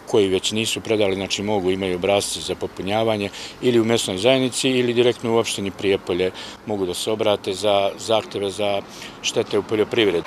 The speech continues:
Dosta je i uništeno i, e, crpova, krovova, znači baš u samom naselju Brodarevo ima baš dosta prijavljenih. Brodarevo je poznato od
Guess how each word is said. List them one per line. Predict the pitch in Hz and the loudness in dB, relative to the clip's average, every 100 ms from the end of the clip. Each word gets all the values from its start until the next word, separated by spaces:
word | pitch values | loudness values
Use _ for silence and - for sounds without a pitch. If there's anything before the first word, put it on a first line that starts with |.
| - | 2
Dosta | 143 139 143 | 2 4 6
je | 127 127 131 127 | 6 6 6 4
i | 139 | 2
uništeno | 135 117 - 127 123 | 2 2 0 0 2
i, | 123 | 2
e, | 120 - - - - 131 120 117 | 0 -4 -10 -8 0 4 4 2
crpova, | - 139 127 131 117 113 | 2 2 4 4 6 2
krovova, | - 127 120 117 113 110 | 4 6 6 6 6 4
znači | 110 110 - 110 107 - 131 | 0 -2 -2 -2 -2 -2 2
baš | 120 - | 2 2
u | |
samom | - 127 113 107 | 2 4 4 4
naselju | 113 107 104 98 | 2 2 -2 -2
Brodarevo | 98 101 117 120 113 | -2 2 4 4 2
ima | 107 113 107 | 0 -2 0
baš | 107 104 - - - - | 0 0 -2 -6 -18 -2
dosta | 113 - 104 | -2 0 -4
prijavljenih. | - 110 95 90 87 85 _ - | 0 2 2 0 -4 -10 _ -20
Brodarevo | 117 123 123 131 131 123 | -8 0 4 6 4 4
je | 117 | 0
poznato | 135 123 113 101 | 0 0 -2 -4
od | 110 | -6